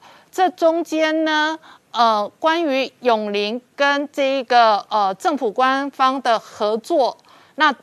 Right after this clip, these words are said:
过去七十二小时哦，你们做了哪些事情哦？那这个可以使得这一个机-，呃，这个案子有可能可以进行。那第三个事情是哦，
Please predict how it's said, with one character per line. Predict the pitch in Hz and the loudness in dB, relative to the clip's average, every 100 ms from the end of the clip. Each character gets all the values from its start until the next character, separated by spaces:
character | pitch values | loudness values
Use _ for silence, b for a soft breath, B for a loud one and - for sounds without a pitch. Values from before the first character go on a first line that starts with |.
| _ | _
过 | - 381 262 | 2 4 4
去 | - 330 247 - | 0 -2 -2 -6
七 | - - 330 | -10 -2 -2
十 | 339 240 | 0 0
二 | 254 254 | 2 2
小 | 226 202 175 | 0 -2 -4
时 | - 175 185 | -8 -10 -4
哦， | 202 185 _ b b | -2 -2 _ b b
你 | 220 | -2
们 | 226 254 240 | 0 0 0
做 | 233 370 294 | -2 2 2
了 | 233 | 2
哪 | 208 196 | -2 -4
些 | - 269 277 | -6 -4 -6
事 | - 330 254 | -6 -6 -6
情 | - - 190 196 | -6 -12 -10 -2
哦？ | 226 170 - | -2 -2 -4
那 | 247 226 | -2 -2
这 | 185 277 | -4 -4
个 | 240 226 196 | 0 0 0
可 | 175 - 269 | -4 -4 0
以 | 311 294 | 0 -2
使 | - 202 175 | -6 -10 -6
得 | 214 202 | -4 -4
这 | 196 262 269 | -2 -2 0
一 | |
个 | 233 208 | -2 -4
机-， | - 226 220 _ | -6 -10 -10 _
呃， | 226 202 180 | -4 -2 -4
这 | - | -4
个 | 294 | -4
案 | - 311 247 | -2 -2 -2
子 | 208 214 175 _ | -4 -10 -12 _
有 | 185 277 | -2 0
可 | 330 233 190 | 0 -4 -4
能 | 185 185 202 | -6 -8 -10
可 | - 208 247 | -10 -4 -4
以 | 254 180 | -4 -8
进 | - 285 214 | -8 -6 -4
行。 | - 214 - 214 b b b b b | -8 -14 -16 -18 b b b b b
那 | 349 330 - _ | -2 -2 -4 _
第 | 392 339 | -2 -2
三 | - 330 330 349 | -2 -2 0 0
个 | 320 262 | 0 0
事 | - 269 | -2 -6
情 | 214 220 208 | -4 -6 -8
是 | 220 277 240 | -8 -4 -2
哦， | 196 | -2